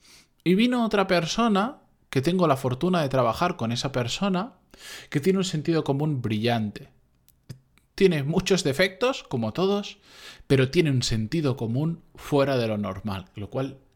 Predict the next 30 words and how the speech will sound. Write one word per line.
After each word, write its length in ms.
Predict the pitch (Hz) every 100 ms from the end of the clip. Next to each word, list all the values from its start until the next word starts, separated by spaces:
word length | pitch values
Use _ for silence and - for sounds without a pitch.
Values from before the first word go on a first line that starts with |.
| -
es 100 | -
un 80 | 123
poco 260 | 123 127 113
raro 380 | 101 98 101
de 280 | 104 - 104 - -
decirlo 400 | 101 - 104 98
de 60 |
esta 140 | 98 110
manera. 400 | 104 95 92 - - - - - _ _ _ _ _ _ _
Pero 200 | 190 185
enseguida 440 | 175 180 208 277
vio 120 | 233
la 100 | 247
solución. 760 | 202 147 127 - 254 311 120 104 -
Era 180 | 196 226
como, 580 | 139 120 107 98 - _ _ _
mm, 340 | - 98 90 - 120 - -
si 160 | -
es 120 | 101 113
de, 240 | 110 101
es, 240 | 101 101 -
es 180 | 110 101
lógico 460 | 123 131 156 180
que, 380 | 185 113 101 - _ _
¿por 160 | - -
qué 100 | 113
no 100 | 107
lo 100 | 104
hacemos 360 | - 104 98
así? 400 | - - 220 -